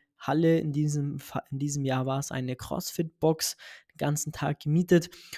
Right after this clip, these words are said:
und haben da ordentlich Gas gegeben. Ähm, der erste Teil des Tages war eine, ja, Max-Out Competition,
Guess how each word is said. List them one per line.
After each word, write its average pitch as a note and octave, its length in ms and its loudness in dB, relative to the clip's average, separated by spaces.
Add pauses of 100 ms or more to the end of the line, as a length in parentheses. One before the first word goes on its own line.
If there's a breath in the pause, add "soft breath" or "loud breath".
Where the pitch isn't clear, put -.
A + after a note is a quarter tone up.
(160 loud breath)
und A3+ 260 10
haben F#3+ 140 6
da E3+ 180 8 (220 loud breath)
ordentlich G3+ 420 6
Gas D#3+ 320 2
gegeben. D3 580 2 (120)
Ähm, D3+ 680 0 (100)
der D3 300 2
erste F#3 300 2
Teil E3+ 340 2
des D#3 480 -2
Tages D#3+ 580 -2
war E3 300 2
eine, D#3 420 -2 (100)
ja, C#3 140 -2
Max-Out D3+ 520 -4
Competition, F3 720 -2